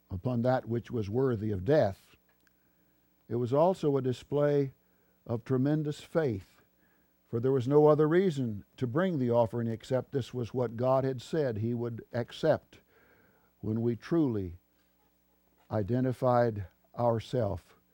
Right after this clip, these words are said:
with that offering. The shedding of the blood may have been necessary because of our sin, but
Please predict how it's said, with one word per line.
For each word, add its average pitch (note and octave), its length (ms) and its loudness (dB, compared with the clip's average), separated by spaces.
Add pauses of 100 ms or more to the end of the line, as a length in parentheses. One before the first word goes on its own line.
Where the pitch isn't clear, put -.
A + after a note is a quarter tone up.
(580)
with G#2+ 160 -2
that G#2 140 -2
offering. G#2+ 460 -6 (3000)
The G#2 60 -6
shedding D#3 400 4
of A#2+ 140 -2
the A#2+ 100 0
blood C#3+ 460 10
may C3 140 4
have B2+ 120 2
been B2 160 2
necessary C#3+ 600 0
because D3 600 8 (1300)
of A#2 340 -4 (360)
our A#2+ 200 4
sin, C3 480 2
but A#2+ 200 -4